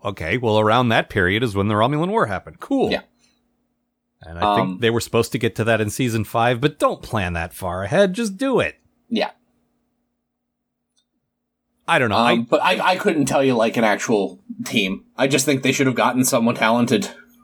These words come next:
Speaker 2: and
Speaker 1: I
Speaker 2: not,
Speaker 1: just
Speaker 2: like,
Speaker 1: I think you get someone like Joss Whedon or someone, like, someone who would give it a very different look. Like, stay true. Don't,
Speaker 2: Mm-hmm.
Speaker 1: don't completely violate the core basic ideas,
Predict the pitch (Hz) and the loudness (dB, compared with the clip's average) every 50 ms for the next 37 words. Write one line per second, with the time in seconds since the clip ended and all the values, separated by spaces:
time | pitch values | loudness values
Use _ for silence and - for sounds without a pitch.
0 | _ _ _ _ - 120 120 117 110 107 110 - 120 113 107 101 98 - - - | _ _ _ _ -2 0 2 2 2 2 2 2 2 0 0 -2 -4 -8 -12 -14
1 | - - _ _ _ - - 170 220 220 - 269 202 170 135 - - 147 131 131 | -20 -20 _ _ _ -2 0 0 0 0 0 0 0 0 -2 -6 -16 -12 -10 -10
2 | 127 117 143 147 143 - - 170 156 151 127 110 104 104 95 - 113 104 - - | -4 -2 -2 -2 0 0 -2 0 2 2 2 2 2 2 2 0 0 0 0 0
3 | 127 110 101 101 98 92 - 127 127 131 127 127 135 - 143 123 - - - 165 | -2 -2 0 -2 -4 0 0 0 2 2 0 0 0 -2 -4 -4 -2 0 0 2
4 | 160 160 151 120 139 147 139 139 135 135 117 - 147 143 147 165 135 127 - - | 2 0 0 0 -2 -2 0 2 0 0 0 0 0 0 0 0 -2 -2 -4 -4
5 | 127 104 87 92 87 - 127 120 135 131 120 107 95 90 - - 135 117 - - | -4 -4 -4 -10 -2 2 2 2 4 2 0 0 -2 -4 -6 -6 -6 -4 -4 -8
6 | 95 87 87 107 123 151 - - 123 110 - - - - 165 147 190 190 - - | -10 -10 -6 -2 0 0 0 2 -2 0 0 -2 -4 0 0 0 0 0 -4 -2
7 | 233 202 135 95 82 98 - - _ - 127 120 143 - 123 120 120 113 110 - | 0 2 2 2 0 -4 -6 -8 _ 0 2 2 2 2 2 2 4 2 2 2
8 | - - 135 - 143 175 156 156 151 120 107 120 120 120 113 113 110 - - 113 | -2 -4 -2 0 0 0 2 0 -2 0 2 2 2 4 4 2 0 0 -4 -10
9 | - - - 113 104 107 95 - - 101 98 - 107 104 - 92 98 87 - 127 | -10 -4 -2 0 0 0 0 0 -4 -4 -2 -4 -4 -2 -2 -2 -2 0 0 0
10 | 117 90 80 - - | 0 0 -2 -4 -8